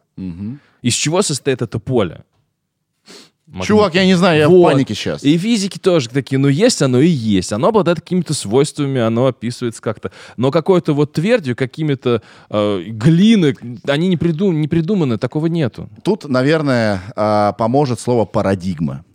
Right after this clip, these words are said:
Speaker 1: Это парадигма восприятия другая. То есть мы, э, э, как бы не физики, да,
Speaker 2: Мгм.
Speaker 1: и мы хотим все объяснить теми знаниями и теми подходами, которые у нас есть. Но некоторые вещи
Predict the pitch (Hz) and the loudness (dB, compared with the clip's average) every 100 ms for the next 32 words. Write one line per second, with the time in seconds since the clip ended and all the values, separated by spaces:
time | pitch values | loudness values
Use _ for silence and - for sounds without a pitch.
0 | - - 123 123 123 123 156 127 107 - | -8 -4 -4 -2 -2 -2 -2 -2 -4 -6
1 | 110 120 123 113 87 85 90 82 65 58 | -4 0 0 -2 -8 -6 -6 -6 -8 -12
2 | - 90 110 135 196 95 101 101 98 95 | -10 -6 0 2 0 -4 -10 -8 -6 -4
3 | 87 87 85 82 76 - 92 92 107 101 | -4 -4 -6 -8 -12 -16 -10 -4 -4 -4
4 | 175 175 123 76 - _ - 98 113 120 | -4 -4 -6 -10 -18 _ -8 -4 -2 -4
5 | 131 _ - 92 101 104 107 107 104 107 | -8 _ -14 -10 -8 -6 -6 -6 -6 -6
6 | 101 117 151 - - - 117 - 160 113 | -4 -2 -4 -6 -16 -8 -6 -2 -4 -2
7 | - 120 95 107 - 180 170 _ _ _ | 0 0 0 -8 -4 -4 -6 _ _ _
8 | - 139 107 85 101 127 180 165 117 92 | 0 2 2 -2 0 2 2 4 4 2
9 | - 92 127 104 - 95 151 175 117 107 | -2 -4 -2 -2 -4 -6 -2 0 0 0
10 | 120 135 131 147 101 117 139 - - 113 | 2 0 0 -2 -2 0 0 0 -4 -2
11 | 120 202 - 92 | 0 0 -2 -8